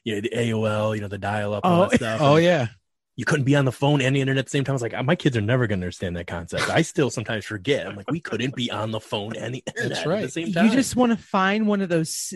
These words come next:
Speaker 2: those C Ds that they used to send out for A O L and just
Speaker 1: <laughs>
Speaker 2: show 'em that.
Speaker 3: Every, every
Speaker 1: <laughs>
Speaker 3: week
Speaker 1: True.
Speaker 3: you got, you either got those hard floppy,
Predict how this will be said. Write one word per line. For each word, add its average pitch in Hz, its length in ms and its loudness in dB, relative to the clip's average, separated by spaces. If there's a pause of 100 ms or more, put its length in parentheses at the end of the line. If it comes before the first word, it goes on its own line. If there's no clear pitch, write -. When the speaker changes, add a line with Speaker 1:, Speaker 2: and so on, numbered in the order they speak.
Speaker 2:
those 160 300 2
C 208 320 0
Ds 165 420 2
that 165 140 -4
they 170 80 2
used 175 320 0
to 165 100 -2
send 165 400 0
out 156 340 2
for - 160 -4
A 165 200 2
O 160 160 2
L 156 460 -2 (220)
and 175 360 0
just 180 220 2
Speaker 1:
<laughs> - 40 -6
Speaker 2:
show 214 220 8
'em 165 160 2
that. 165 340 0 (320)
Speaker 3:
Every, 185 300 -2
every 220 380 0
Speaker 1:
<laughs> 131 200 -6
Speaker 3:
week 175 280 -2
Speaker 1:
True. 170 200 -4
Speaker 3:
you 147 80 0
got, 156 400 0
you 165 180 0
either 180 220 2
got 165 340 0
those 139 220 -2
hard 202 360 0
floppy, 185 680 -4